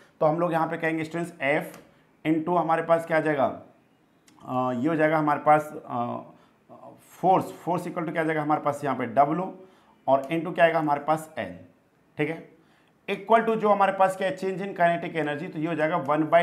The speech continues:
two M। अब kinetic energy में हम लोग simply क्या लिख सकते हैं students, Final minus क्या आएगा, Final, अ, V final minus क्या आ जाएगा, V initial का whole square हो जाएगा,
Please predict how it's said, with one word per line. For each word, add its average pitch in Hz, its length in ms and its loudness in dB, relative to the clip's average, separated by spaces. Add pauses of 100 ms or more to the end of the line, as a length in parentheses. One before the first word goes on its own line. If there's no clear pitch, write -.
(160)
two 165 160 -4 (260)
M। 117 140 -2 (920)
अब 185 240 6
kinetic 202 440 4
energy 196 340 0
में 214 120 2
हम 196 100 2
लोग 202 160 2
simply 202 340 -4
क्या 202 140 4
लिख 202 120 2
सकते - 260 -4
हैं 160 80 0
students, 165 320 -2 (480)
Final 214 500 4 (340)
minus 175 340 2
क्या 208 120 6
आएगा, 196 240 10 (480)
Final, 185 380 4 (360)
अ, 143 140 0 (120)
V 190 200 -4 (120)
final 170 400 2
minus 156 360 2
क्या 180 120 0
आ 175 40 2
जाएगा, 170 300 -2
V 139 60 -4 (260)
initial 143 420 -6
का 156 140 -4 (200)
whole 165 140 -6
square 180 240 -6
हो 175 60 -10
जाएगा, 175 200 -12